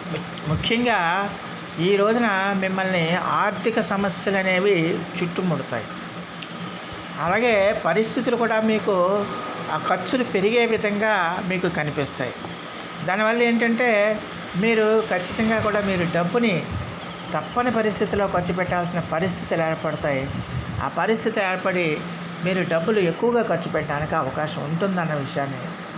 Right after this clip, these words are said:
గమనించాలి. అలాగే ఖచ్చితంగా కూడా మరి,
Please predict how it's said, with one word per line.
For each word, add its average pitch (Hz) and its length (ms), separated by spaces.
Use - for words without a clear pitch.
గమనించాలి. 123 520
అలాగే 185 540
ఖచ్చితంగా 226 480
కూడా 202 420
మరి, 165 420